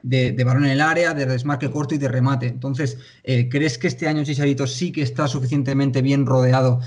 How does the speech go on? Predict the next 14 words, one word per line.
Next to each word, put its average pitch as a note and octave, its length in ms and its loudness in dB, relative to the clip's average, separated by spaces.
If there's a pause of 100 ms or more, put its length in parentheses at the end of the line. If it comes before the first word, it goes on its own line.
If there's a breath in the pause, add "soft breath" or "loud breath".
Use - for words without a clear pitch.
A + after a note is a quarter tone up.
(220 loud breath)
como C3 200 0
para A#2 140 0
esperar A#2+ 400 0
de B2+ 160 4
él C3 100 2
que A#2+ 120 -2
pelee C#3 400 2
por B2+ 100 0
el B2+ 80 0
máximo B2+ 300 0
goleador B2+ 420 4
y C3 60 2
que B2+ 100 0
lleve C3 400 0